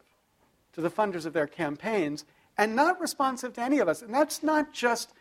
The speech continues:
sloganeering, right? There's this amazing study by Martin Gilens and Ben Page, um, from a s-, lesser university called Princeton or something like that.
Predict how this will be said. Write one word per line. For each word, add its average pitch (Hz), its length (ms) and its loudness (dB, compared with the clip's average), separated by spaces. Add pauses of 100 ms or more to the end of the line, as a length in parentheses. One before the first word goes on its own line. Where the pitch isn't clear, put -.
(160)
sloganeering, 202 840 0
right? 175 180 -4
There's 190 180 -2
this 185 160 -8
amazing 202 640 -2
study 151 520 0 (480)
by 156 360 0
Martin 190 260 -2
Gilens 165 320 -4
and 135 140 -10
Ben 143 260 0
Page, 123 460 -10 (760)
um, 147 220 -4
from 147 220 0
a 147 40 -4
s-, - 160 -6
lesser 151 540 0
university 139 480 -6
called - 300 -12
Princeton 156 460 -6
or 120 80 -12
something 135 260 -6
like 123 140 -6
that. 120 220 -2